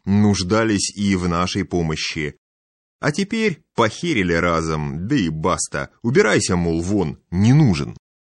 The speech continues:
«Обидно, ваше превосходительство, обидно», со слезкой в красненьких глазках заметил ему на это сморчкообразный генерал Конуперский.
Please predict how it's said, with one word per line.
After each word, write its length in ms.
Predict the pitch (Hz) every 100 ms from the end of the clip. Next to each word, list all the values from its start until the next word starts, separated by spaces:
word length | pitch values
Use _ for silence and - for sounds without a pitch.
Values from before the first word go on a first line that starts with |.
| _ _ _ _ _
«Обидно, 440 | - 90 117 110 78
ваше 260 | 71 73
превосходительство, 920 | - 78 78 - 78 76 73 71 - 80
обидно», 720 | - 90 82 87 78 71 62 _
со 200 | - 92
слезкой 680 | 82 90 85 - - 80 -
в 100 | -
красненьких 600 | - 85 82 85 80 90
глазках 600 | 90 120 117 - 76 73 -
заметил 600 | 92 95 117 160 156 135
ему 160 | 123 120
на 200 | 113 107
это 400 | 104 - 98 85
сморчкообразный 1400 | - 98 87 78 - - 85 78 78 101 101 95 90 87 82
генерал 720 | 82 85 82 80 80 76 76
Конуперский. 960 | - 90 87 98 92 - - - 65